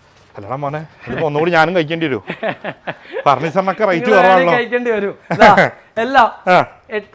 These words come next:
Speaker 2: ഒമ്പത് അഞ്ഞൂറ് തൊട്ട് സ്റ്റാർട്ടിംഗ് ഉണ്ട്.
Speaker 1: ആ.
Speaker 2: അത് വേറെ കാര്യമുണ്ട്, നമ്മൾ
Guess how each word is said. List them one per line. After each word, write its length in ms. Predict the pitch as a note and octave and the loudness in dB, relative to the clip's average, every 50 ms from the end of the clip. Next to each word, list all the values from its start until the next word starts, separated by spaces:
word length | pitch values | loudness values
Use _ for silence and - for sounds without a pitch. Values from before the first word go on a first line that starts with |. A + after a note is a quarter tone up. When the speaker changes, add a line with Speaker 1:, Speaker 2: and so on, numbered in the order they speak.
| - G#3+ | -8 -6
Speaker 2:
ഒമ്പത് 380 | A3+ B3+ C4 C#4 C4+ D4+ D4+ D#4+ D#4+ D4 | -6 -6 -8 -4 -2 0 2 4 4 4
അഞ്ഞൂറ് 320 | C4 B3+ C4+ D4 D#4+ E4 D#4+ C#4 | 2 0 -4 -4 -6 -4 -2 -2
തൊട്ട് 180 | B3+ G#3+ B3+ A#3 | -4 -4 -6 -6
സ്റ്റാർട്ടിംഗ് 400 | - A#3+ G#3+ G#3+ G#3+ G#3+ C4 C4 A#3+ | -2 0 0 0 -2 -4 -8 -8 -6
ഉണ്ട്. 120 | A#3 A3+ D#4 E4 - - - | -2 -2 -2 -2 -2 -4 0
Speaker 1:
ആ. 100 | E3+ E3+ | 0 0
Speaker 2:
അത് 120 | B3 C#4 D#4 | 2 0 0
വേറെ 260 | C#4+ C#4 C#4+ D4 D#4 D4+ D4+ | -2 -2 -2 -2 -2 -2 -2
കാര്യമുണ്ട്, 340 | D4 C#4+ D4 C#4+ C#4 D4 D4+ B3+ A#3+ | -2 -2 -4 -4 -6 -6 -6 -6 -6
നമ്മൾ 160 | A#3 C4 | -6 -6